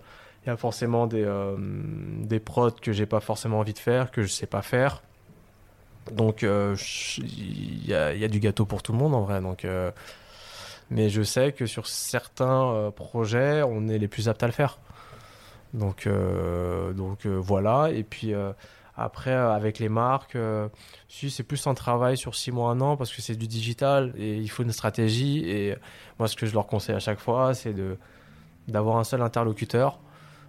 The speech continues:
Nous, on a de la chance, c'est qu'on travaille un peu aussi comme une agence, donc, enfin, une agence de prod, mais une sorte d'agence publicitaire aussi,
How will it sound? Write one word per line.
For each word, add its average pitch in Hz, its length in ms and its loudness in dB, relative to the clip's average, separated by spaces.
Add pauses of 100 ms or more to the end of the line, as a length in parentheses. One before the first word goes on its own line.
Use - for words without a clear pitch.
(100)
Nous, 117 160 2
on 127 100 4
a 120 80 4
de 110 60 0
la 110 100 4
chance, 127 380 0
c'est 113 120 -4
qu'on - 160 -10
travaille 113 240 -2
un 113 40 2
peu 127 320 0
aussi 120 240 -4
comme 120 160 4
une 120 100 4
agence, 120 440 2
donc, 104 200 -6
enfin, 98 300 -4 (360)
une 110 120 -2
agence 110 220 2
de 110 100 2
prod, 120 280 0
mais 101 280 -2
une 95 100 -8
sorte 104 180 -8
d'agence 104 280 -2
publicitaire 107 560 0
aussi, 151 320 2